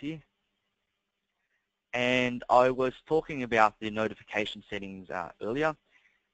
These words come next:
So when a client actually clicks into a folder that you've given them access to, you will receive a notification setting.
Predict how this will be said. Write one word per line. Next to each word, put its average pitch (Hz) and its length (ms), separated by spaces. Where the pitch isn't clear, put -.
So 113 240
when 156 180
a 147 60
client 117 420
actually 104 420
clicks - 260
into 117 360
a 101 60
folder 95 480
that - 100
you've 95 200
given 92 320
them 92 160
access 98 360
to, 107 160
you 139 200
will 139 160
receive 113 360
a 101 60
notification 101 680
setting. 165 280